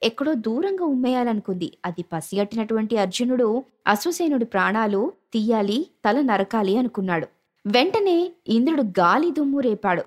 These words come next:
కళ్ళలోకి ధూళిపోవటం వల్ల అర్జునుడి గురి తప్పింది. అశ్వసేనుడి ప్రాణాలు నిలిచాయి. అది గ్రహించి కృష్ణార్జునులు మండిపడ్డారు. అశ్వసేనుడు తలదాచుకునేందుకు మరెక్కడా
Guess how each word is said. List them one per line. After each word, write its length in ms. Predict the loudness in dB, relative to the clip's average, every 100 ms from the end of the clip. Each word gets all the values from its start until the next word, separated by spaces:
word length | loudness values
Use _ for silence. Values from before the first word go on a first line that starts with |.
| -4
కళ్ళలోకి 480 | -2 0 0 -2 -4
ధూళిపోవటం 720 | -2 -2 -2 -2 -2 -2 -2
వల్ల 280 | -2 -2 -2 -4 _ _ 0
అర్జునుడి 540 | 2 2 0 0 0 0
గురి 200 | 0 -2 -2
తప్పింది. 380 | -2 -2 -4 -8 _ -4
అశ్వసేనుడి 600 | -4 -4 -2 0 0 -2
ప్రాణాలు 560 | -2 0 2 2 0
నిలిచాయి. 520 | 0 0 -2 -2 -4 -4 2
అది 160 | 2 4
గ్రహించి 680 | 2 2 0 0 0 0 0
కృష్ణార్జునులు 880 | -2 -2 0 0 0 -2 0 0 0
మండిపడ్డారు. 720 | 0 0 0 -2 -4 -6 -8 _ -6
అశ్వసేనుడు 580 | -4 -4 -2 0 0 -2
తలదాచుకునేందుకు 1000 | -2 -2 0 -2 -2 -2 -2 -2 -4 2
మరెక్కడా 580 | 2 2 0 0 2